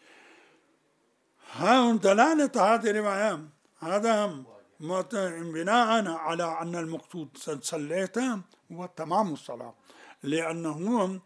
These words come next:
اللفظ بمكان، وإن كان فرضنا أنه لفظ الصلاة موضوع لغة للعام من الصحيح والفاسد، ولكن مع في، بما أن الأحكام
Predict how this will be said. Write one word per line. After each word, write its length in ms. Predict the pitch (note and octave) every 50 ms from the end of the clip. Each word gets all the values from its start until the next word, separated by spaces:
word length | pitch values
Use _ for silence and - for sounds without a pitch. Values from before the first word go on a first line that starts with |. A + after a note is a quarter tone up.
| _ _ _ _ _ D#3+
اللفظ 640 | C#3+ D3+ F#3 A3 A#3 - - - F3+ E3 D3+ D3+ - _ -
بمكان، 720 | D3+ D#3+ E3+ D3+ D3 D#3 D#3 D3 - - D#3 D3+ C#3+ C#3
وإن 320 | D3+ E3+ G3+ B3 C#4+ C#4 -
كان 360 | - A#3 G#3+ G3 F#3+ F#3 E3+
فرضنا 560 | - F3+ E3+ F3 E3+ E3 E3 F3 E3+ D#3 D3+
أنه 340 | E3 E3 E3 D3 - F3 D#3+
لفظ 220 | D#3 D3 - -
الصلاة 440 | D#3 D3 - E3 D#3 D#3 D3 C#3 - - - _ _ -
موضوع 400 | D3 D3+ D#3 D#3 D3 E3 D#3+ D#3+ D3+
لغة 420 | D3+ D3+ D3+ D3+ C#3+ - D#3 D3+
للعام 580 | D3 D3 C#3+ D3 D3+ C#3 C3 C#3+ D#3 D3 D3 D3
من 280 | D3 C#3 D3 D3 D3+
الصحيح 380 | C#3 C3+ - D#3+ C3+ B2+ C#3+ D3+
والفاسد، 720 | D3 C#3+ C#3+ - - D#3 D3+ - - G#3+ A#3 C4+ B3 - _ _ _ - - - - - -
ولكن 760 | C#3+ D3+ E3 G3 G3+ F#3 - - A#3+ C#4 C4+ G3+ D3+ C3+ C3+ - _ _ _ _ _ D#3+
مع 320 | D3+ D#3+ F3 F3 D#3+ D3+
في، 420 | D3 - - F#3 D#3+ D#3 D3+ C#3 C3+ C#3+ C#3+ C3+ C3 C3+ C#3
بما 440 | C#3 B2+ C3 D3+ E3 F#3 G#3 G#3 G3+
أن 120 | G#3 G#3
الأحكام 760 | G3+ G3 G3 F#3 E3 - - - - G#3+ B3+ C#4+ B3+ F3+ D3+